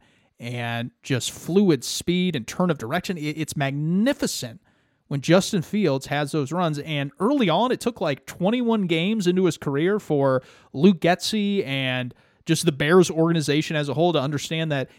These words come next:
you don't treat him like a drop back passer. You need to get some play action. You gotta move the platform. You gotta treat it like it's Lamar Jackson. You gotta get the tight ends involved. You gotta get a bigger receiver. I know Claypool didn't have his best game, but he's probably only gonna get better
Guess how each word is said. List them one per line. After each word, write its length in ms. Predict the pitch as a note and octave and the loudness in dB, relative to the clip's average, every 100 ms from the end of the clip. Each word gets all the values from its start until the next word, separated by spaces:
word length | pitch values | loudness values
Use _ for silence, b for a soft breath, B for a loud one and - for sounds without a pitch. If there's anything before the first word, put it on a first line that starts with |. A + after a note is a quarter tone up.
| b | b
you 120 | D3+ | 2
don't 180 | F3 G3+ | 2 2
treat 400 | - - C#3+ F3+ | -4 -4 -2 0
him 140 | G#3+ G3 | -2 -2
like 160 | D3 | -2
a 40 | B2+ | -2
drop 260 | C3+ D#3+ | -2 0
back 220 | E3 D#3+ | 0 -2
passer. 520 | - C3 C#3+ - A#3+ A3+ _ _ _ _ _ - | -2 -4 -4 -6 -8 -8 _ _ _ _ _ -8
You 120 | D3 | -2
need 140 | E3 F3 | 0 4
to 60 | |
get 120 | E3+ | 2
some 120 | - C#3 | 2 0
play 240 | E3 F3 | 2 4
action. 380 | E3+ F#3 - F#3 | 4 2 -2 -2
You 80 | D#3+ | 2
gotta 160 | D3 | 2
move 280 | C3+ D#3 F#3 | 0 -2 0
the 60 | E3 | -4
platform. 640 | - E3 F3+ F3+ F#3+ F#3 | 0 0 0 -2 -4 -2
You 80 | E3 | -2
gotta 380 | C#3+ C3+ B2+ A#2+ b b | 0 0 -2 -4 b b
treat 340 | - - E3+ F#3+ | -8 0 4 4
it 180 | F#3+ | 4
like 200 | C#3+ C#3+ | 2 0
it's 160 | - - | -2 -4
Lamar 280 | C#3 C#3+ F3 | -2 0 2
Jackson. 440 | D3+ D#3+ F3 G3 | 2 -2 -2 -4
You 80 | D#3 | -2
gotta 220 | D3 C#3+ | 0 0
get 200 | C#3 C#3+ | -2 -4
the 60 | - | -4
tight 300 | - D3+ C#3+ | -2 -2 0
ends 240 | E3 F#3+ | 0 0
involved. 420 | F#3 E3+ E3+ F3 | 0 2 2 2
You 60 | E3+ | 0
gotta 180 | C#3 C3+ | -2 -2
get 140 | C#3 | -2
a 40 | C3+ | -4
bigger 320 | B2+ D#3 D#3+ | -2 0 0
receiver. 580 | B2+ - E3+ F3 F3 D3+ | 0 -4 -2 0 2 0
I 60 | |
know 120 | C#3 | 0
Claypool 580 | C#3+ - D3+ - D3+ D3 | -4 -2 -2 0 0 0
didn't 200 | C#3 C#3+ | -2 -6
have 160 | C3 C#3 | -6 -6
his 140 | B2 | -6
best 460 | B2 B2 G3 - - | -10 -4 -2 -2 -8
game, 300 | A2+ A#2+ C#3 | -8 -8 -4
but 160 | C3 | -4
he's 120 | B2 A#2 | -4 -2
probably 280 | D3 C#3 | -2 -2
only 200 | C3+ D3+ | -4 -6
gonna 140 | C#3 C3 | -6 -6
get 180 | B2 - | -8 -2
better 360 | D3+ D3 B2+ | -2 0 -4